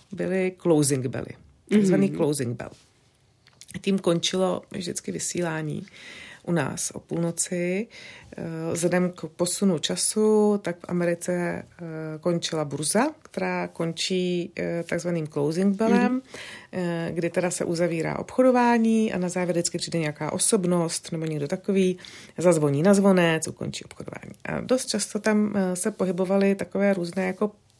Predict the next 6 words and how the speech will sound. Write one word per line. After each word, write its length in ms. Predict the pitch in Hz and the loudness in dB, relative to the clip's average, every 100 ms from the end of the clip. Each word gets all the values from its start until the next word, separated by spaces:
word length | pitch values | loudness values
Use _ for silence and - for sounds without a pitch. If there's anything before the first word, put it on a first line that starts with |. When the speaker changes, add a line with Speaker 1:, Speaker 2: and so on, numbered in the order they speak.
| _ - - | _ -20 -2
Speaker 1:
eh, 100 | - - 139 - - 175 | -2 0 0 0 -2 2
lidé 360 | 175 185 220 | 4 6 4
převlečení 720 | 226 - 180 190 190 190 190 185 | 2 -2 0 0 -2 0 0 2
za 120 | 190 | -2
plyšová 960 | - 170 170 - 180 180 180 175 175 175 - - - 202 - - - | -2 -4 -2 -2 0 0 2 2 0 -4 -14 -14 -8 -8 -8 -18 -4
zvířata 920 | - 131 156 156 190 185 156 151 147 | -2 2 2 4 2 2 0 0 0